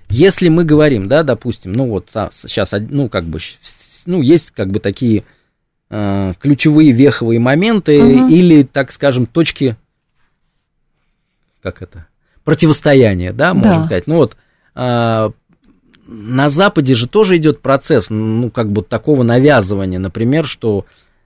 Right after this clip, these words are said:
Speaker 1: а, есть ря-, ряд документов, который принят на государственном уровне, на общеевропейском, Европарламентом, а который, а, ну, негативно оценивает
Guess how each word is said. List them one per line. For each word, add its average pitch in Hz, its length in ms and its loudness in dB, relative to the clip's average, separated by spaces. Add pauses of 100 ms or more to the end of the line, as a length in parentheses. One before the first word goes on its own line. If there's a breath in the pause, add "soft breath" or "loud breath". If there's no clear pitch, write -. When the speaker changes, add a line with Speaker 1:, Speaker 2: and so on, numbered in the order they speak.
Speaker 1:
а, 104 320 -6
есть 117 380 0
ря-, 127 220 0
ряд 135 240 4
документов, 113 540 -2
который 120 320 -6
принят 139 400 0
на 127 280 2
государственном 135 800 0
уровне, 95 280 -2
на 95 120 -4
общеевропейском, 113 760 -2
Европарламентом, 117 920 -2
а - 80 -12
который, 165 520 0 (580 soft breath)
а, 123 720 -2
ну, 131 420 4
негативно 135 760 2
оценивает 151 640 -2